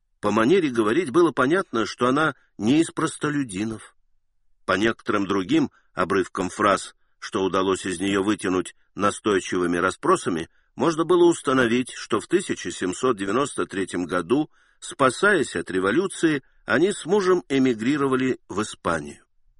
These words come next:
После многих лет жизни на чужбине супруги решили вернуться на родину. То ли некие политические мотивы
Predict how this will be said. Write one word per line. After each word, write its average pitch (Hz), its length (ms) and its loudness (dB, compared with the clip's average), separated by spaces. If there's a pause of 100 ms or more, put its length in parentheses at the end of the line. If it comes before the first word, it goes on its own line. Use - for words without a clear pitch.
(640)
После 165 300 2
многих 151 460 0
лет 135 220 0
жизни 120 400 0
на 113 140 2
чужбине 117 600 0 (260)
супруги 156 560 2
решили 123 420 0
вернуться 120 560 0
на 107 160 2
родину. 104 500 0 (580)
То 180 100 2
ли 117 140 4
некие 101 360 0
политические 104 720 -4
мотивы 165 600 2